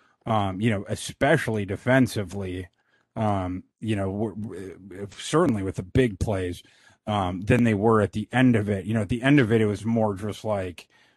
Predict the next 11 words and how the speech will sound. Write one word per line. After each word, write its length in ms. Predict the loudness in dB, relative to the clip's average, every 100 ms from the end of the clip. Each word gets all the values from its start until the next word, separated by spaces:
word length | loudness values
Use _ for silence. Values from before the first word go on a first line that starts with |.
| _ -6
um, 500 | -4 -4 -4 -8 -8
y-, 280 | -6 -6 -8 -12 -16 -8
like, 240 | -6 -6
sweating 880 | -8 -6 -4 2 4 4 2 -2 -4
and, 340 | -6 -6 -6 -6
like, 360 | -6 -6 -8 -14 _ -10 -2
biting 340 | 0 0 -2
your 140 | -4
fingernails 920 | -8 -2 0 2 0 -2 -2 -2 -2
and, 160 | -4 -4
like, 440 | -4 -4 -6 -10